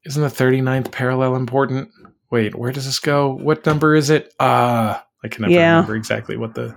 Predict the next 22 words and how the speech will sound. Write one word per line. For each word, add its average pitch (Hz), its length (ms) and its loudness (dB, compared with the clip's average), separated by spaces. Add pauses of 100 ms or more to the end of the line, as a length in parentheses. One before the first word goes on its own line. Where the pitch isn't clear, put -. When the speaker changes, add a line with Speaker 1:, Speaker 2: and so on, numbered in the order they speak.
Speaker 2:
Yeah. 156 400 2 (300)
Speaker 1:
what - 120 -14
the - 60 -10
number 113 320 -2
is. 113 260 -4 (500)
I - 40 2
did 226 220 2 (140)
have 165 200 2
a 151 80 2
bit 156 300 0
of 156 160 0
an 117 200 -4
issue 127 640 2
with, - 600 -2 (1500)
not 175 200 2
the 147 80 2
clue, 135 360 2
like, 117 240 -2
in 117 100 -2
that 110 120 0
it's - 240 -6
wrong, 127 720 2